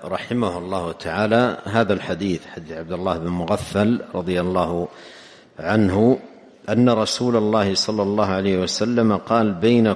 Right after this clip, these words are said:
كل أذانين صلاة"، وكررها عليه الصلاة والسلام ثلاث مرات، ثلاث مرات: "بين كل أذانين صلاة".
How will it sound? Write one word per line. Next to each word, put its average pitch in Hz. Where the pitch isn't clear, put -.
كل 131
أذانين 101
صلاة"، 85
وكررها 98
عليه 95
الصلاة 101
والسلام 101
ثلاث 110
مرات، 82
ثلاث 98
مرات: 80
"بين 98
كل 110
أذانين 101
صلاة". 80